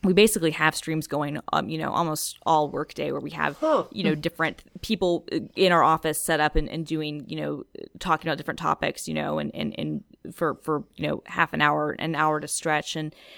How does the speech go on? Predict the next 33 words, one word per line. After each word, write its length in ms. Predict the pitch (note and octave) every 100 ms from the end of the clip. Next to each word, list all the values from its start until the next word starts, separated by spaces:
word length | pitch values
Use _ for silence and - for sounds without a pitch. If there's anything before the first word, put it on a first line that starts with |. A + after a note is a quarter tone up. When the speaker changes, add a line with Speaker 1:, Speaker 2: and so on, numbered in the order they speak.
| - - _ -
Speaker 1:
um, 320 | F#3 F3 F3 -
and 80 | G#3+
it's 160 | G3
been 160 | - B3+
successful 480 | G3+ - G#3 - E3+
and 140 | D#3+
we've 140 | E3
had 260 | - F3+ E3
great 280 | E3 D#3+ -
community 320 | F3 D#3+ D3+
interaction, 640 | C#3+ C#3+ D3 E3 - C#3+ D3
but 220 | D#3+ - _ _ _ _ _
having 460 | - G3 G#3+ A3+ F#3+
kind 220 | - E3+
of 80 | D#3+
this, 320 | D#3+ D3+ - -
this 240 | F3 D#3
critical 320 | - - - D#3+
mass, 320 | D#3+ D3 -
some 140 | E3
people 240 | E3 E3 D#3
call 360 | - D#3 D#3
it 200 | C#3 -
kind 160 | - D#3+
of 80 | D3+
the 60 |
Napster 460 | D3+ D3 D#3+ - D#3+
moment 320 | D3 D3 C#3+
for, 220 | - D3+
for 160 | - D#3
live, 280 | D3+ D3 D3+ - -
for, 200 | E3 -
for, 240 | - D3+